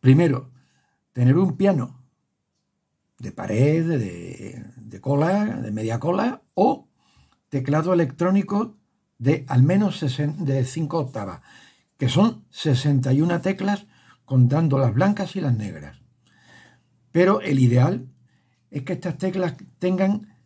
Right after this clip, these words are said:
sensibilidad en las pulsaciones, es decir, que su-, que si tú le das fuerte a la tecla suena fuerte y si le das suave suena suave.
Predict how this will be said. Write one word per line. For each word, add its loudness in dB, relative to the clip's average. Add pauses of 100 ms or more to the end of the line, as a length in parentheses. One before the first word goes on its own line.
sensibilidad 2
en -2
las -2
pulsaciones, -6
es -8
decir, -2 (540)
que -2
su-, -4
que -4
si -4
tú 0
le 4
das 2
fuerte -2
a 0
la 0
tecla -6
suena -2
fuerte -2 (400)
y -4
si -4
le -4
das -4
suave 0
suena -6
suave. -4